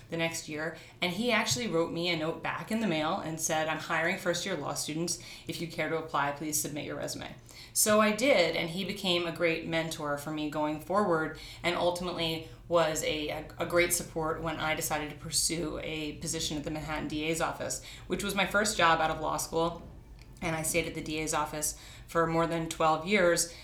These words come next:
and, uh, recently moved to this position at John Jay, where I'm doing much of the same work I was doing in Manhattan around prosecution and community justice, but now I'm trying to do it on a more national scale.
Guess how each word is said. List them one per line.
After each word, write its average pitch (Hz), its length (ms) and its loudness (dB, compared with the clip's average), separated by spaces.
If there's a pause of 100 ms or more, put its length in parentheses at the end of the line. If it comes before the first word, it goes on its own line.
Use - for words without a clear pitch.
(160)
and, 156 580 0
uh, 151 200 -2 (100)
recently 165 420 0
moved 151 480 -6
to 160 80 -4
this 147 360 -4 (160)
position 156 420 -4
at 151 140 -6
John 165 280 2
Jay, 190 280 8
where 165 300 4 (240)
I'm 180 140 0
doing 175 260 0
much 240 220 4
of 175 80 -8
the 175 80 0
same 165 260 2
work 156 180 0
I 156 80 -2
was 156 140 -4
doing 156 300 -4
in 151 100 -4
Manhattan 151 640 -4 (400)
around 165 320 2
prosecution 165 720 -2
and 147 180 -6
community 175 400 -2
justice, 147 580 -4 (280)
but 170 100 0
now 165 220 4
I'm 160 160 -4
trying 160 480 2
to 156 380 -4
do 151 180 -4
it 151 40 -4
on 151 120 -2
a 151 40 -2
more 147 140 -2
national - 400 -8
scale. - 340 -6